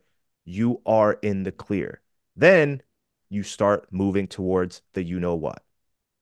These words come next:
and start massaging that area. See how she reacts. It's all a seductive game, fellas. I think she felt you were too passive. Either that or you didn't build enough attraction or sexual tension where she wanted to see you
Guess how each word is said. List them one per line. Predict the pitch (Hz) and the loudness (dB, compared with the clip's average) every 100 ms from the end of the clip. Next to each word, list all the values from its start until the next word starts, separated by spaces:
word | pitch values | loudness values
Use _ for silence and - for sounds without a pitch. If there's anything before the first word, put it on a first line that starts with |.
| _ | _
and | 95 | -12
start | - 101 - | -4 -2 -2
massaging | 95 - 98 90 90 90 | -4 -4 -2 -2 -2 -6
that | 85 85 - | -4 -4 -6
area. | 82 65 53 50 - _ _ _ - | -8 -8 -10 -12 -16 _ _ _ -16
See | - 107 | -4 -4
how | 98 101 | -2 -4
she | 92 - 85 | -6 -8 -8
reacts. | 85 76 - - - - - _ _ _ | -6 -8 -10 -16 -20 -20 -20 _ _ _
It's | 92 - - | -8 -8 0
all | 117 131 131 127 - | 6 8 6 4 -2
a | 113 107 | -2 -2
seductive | 95 - 90 98 - 101 82 82 | -4 -6 -2 -2 -2 -6 -6 -4
game, | 90 82 73 - - | -4 -4 -8 -12 -4
fellas. | 82 64 - - | -2 -2 -6 -4
I | 110 120 | -2 -2
think | - 117 104 _ _ _ _ _ - | 0 -2 -2 _ _ _ _ _ -12
she | - | -8
felt | 107 123 107 | -4 2 2
you | 95 | 0
were | 87 76 | -4 -4
too | - 151 | -2 -2
passive. | - 113 107 - 110 101 - _ _ | 2 2 2 2 -2 -2 -6 _ _
Either | - 170 165 139 | 0 4 6 6
that | 120 120 - | 6 4 2
or | 101 98 | -2 -2
you | 101 | 0
didn't | 120 117 | 0 0
build | 101 110 98 | 2 2 2
enough | 95 117 - | 2 0 -2
attraction | - 120 107 98 - 104 | -4 2 2 2 -2 -2
or | 104 101 | 0 -2
sexual | - 104 - 110 104 | -2 -4 -2 -2 -2
tension | - 98 - 95 | -4 -6 -4 -6
where | 90 | -6
she | - 107 | -6 -6
wanted | 98 98 98 | -4 -4 -6
to | - | -10
see | 85 - | -14 -12
you | 82 87 | -8 -6